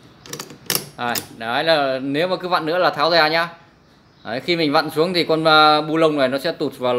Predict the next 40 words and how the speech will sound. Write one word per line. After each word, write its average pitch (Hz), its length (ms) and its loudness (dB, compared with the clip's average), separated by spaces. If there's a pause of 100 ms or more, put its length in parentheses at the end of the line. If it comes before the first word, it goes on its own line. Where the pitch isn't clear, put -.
(140)
lòng 120 300 -2
trong 143 240 0
của 107 140 -4
con, 135 140 -4
à, 131 320 -2 (420)
hộp 123 240 -4
vuông 147 200 2
mười 123 140 0
bốn 139 160 2
này. 143 140 2 (580)
Đấy. 107 500 -8 (1000)
Kính 120 160 -10
thưa 117 180 -8
quý 120 140 -8
vị 113 180 -8
và 101 160 -10
các 110 60 -12 (100)
bạn, 90 180 -6 (640)
cái 147 80 -6
loại 131 260 0
này, 120 260 0
à, 120 320 -2 (280)
mà 123 120 -6
như 135 140 -2
kiểu 120 220 -2
cái 139 160 -2
loại 131 180 -2
cái 143 80 -6
ba 139 200 2
chạc 127 260 -4
ở 113 80 -6
trên 139 260 -4
mạng 127 200 -2
nó 127 140 -2
bán 131 280 0
ấy, 156 160 -4
thì 123 100 -8
cái 135 140 -6
độ 135 200 -6
bền 117 320 -4